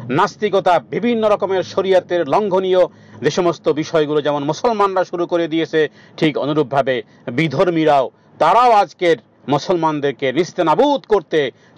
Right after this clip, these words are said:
তারা যেন এক এবং একত্রিত অভিন্ন হয়েছে মুসলমানদেরকে ধ্বংস করতে।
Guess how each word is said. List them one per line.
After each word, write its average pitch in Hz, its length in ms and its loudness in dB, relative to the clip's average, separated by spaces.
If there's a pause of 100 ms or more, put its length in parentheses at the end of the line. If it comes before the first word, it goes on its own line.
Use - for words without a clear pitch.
(240)
তারা 131 200 2
যেন 123 160 -2 (200)
এক 160 320 2 (300)
এবং 139 320 0
একত্রিত 180 580 -2
অভিন্ন 151 500 0
হয়েছে 120 420 -2 (240)
মুসলমানদেরকে 127 680 -2
ধ্বংস 120 300 -4
করতে। 101 420 -8